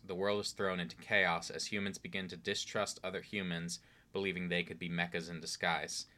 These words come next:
As years go by, humans wage war on one another as a result of the mistrust between humans.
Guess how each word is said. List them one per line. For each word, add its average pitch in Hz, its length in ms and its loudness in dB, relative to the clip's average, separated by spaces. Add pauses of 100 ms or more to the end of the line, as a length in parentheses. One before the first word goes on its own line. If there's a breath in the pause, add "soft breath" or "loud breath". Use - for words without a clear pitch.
As 87 200 -4
years 107 220 2
go 104 140 2
by, 95 300 6
humans 95 420 -2
wage 92 300 0
war 101 240 4
on 95 80 0
one 90 160 2
another 90 380 2
as 85 180 2
a 85 60 -4
result 87 400 -2
of 87 100 -12
the 90 80 -6
mistrust 87 540 0
between 95 340 -2
humans. 85 600 -2